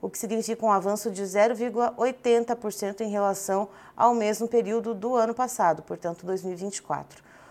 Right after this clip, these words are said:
O preço médio da carne bovina exportada atingiu quatro mil novecentos e sessenta dólares por tonelada, uma alta de nove vírgula seis por cento frente a fevereiro do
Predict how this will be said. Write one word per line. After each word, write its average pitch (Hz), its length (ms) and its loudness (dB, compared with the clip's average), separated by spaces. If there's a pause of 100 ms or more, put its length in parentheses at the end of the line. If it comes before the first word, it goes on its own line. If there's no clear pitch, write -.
(120)
O 156 80 -6
preço 196 280 0
médio 208 300 0
da 202 100 2
carne 196 220 2
bovina 190 300 0
exportada 208 680 2
atingiu 196 680 0 (640)
quatro 214 340 2
mil 262 400 0
novecentos 220 640 0
e 202 60 -8
sessenta 214 520 -2
dólares 202 600 4
por 196 160 -6
tonelada, 208 640 2
uma 208 140 0
alta 180 220 2
de 185 120 -6
nove 185 260 0
vírgula 208 400 -4
seis 214 300 -2
por 240 140 -8
cento 226 380 -4 (300)
frente 214 340 -2
a 233 60 0
fevereiro 214 580 2 (220)
do 196 320 -6